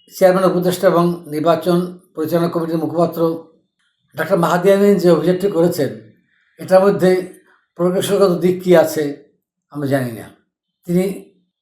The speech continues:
একটা বিষয়ই বলছেন যে ইলেকশন ইঞ্জিনিয়ারিং, তারপরে যে বিষয়গুলো বলেছেন এর সাথে প্রকৌশল শাস্ত্রের কোনো সম্পর্ক নাই।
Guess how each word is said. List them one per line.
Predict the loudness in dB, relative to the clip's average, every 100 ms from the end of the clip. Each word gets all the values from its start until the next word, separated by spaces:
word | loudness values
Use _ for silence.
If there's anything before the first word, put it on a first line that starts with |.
| _
একটা | -10 -4 -2
বিষয়ই | 0 2 2
বলছেন | 4 -2 -2
যে | 2 4 4 -2 -20 _ _ _ _
ইলেকশন | -4 -2 0
ইঞ্জিনিয়ারিং, | -2 0 2 0 -2
তারপরে | -4 -2 2 2
যে | 0
বিষয়গুলো | -2 0 2 2
বলেছেন | 2 0 -2 -4 -8 -10 -20 _ _ _ _ _ _ _
এর | -10
সাথে | -4 -2 -2 -6 -20 _ _ _
প্রকৌশল | 0 2 4 2
শাস্ত্রের | 2 0 -2 -4 -4 -6 -20 -8
কোনো | -2 0 -2 -4 -18 _ _ _ _ _ _
সম্পর্ক | -10 0 0 2
নাই। | -2 -4 -6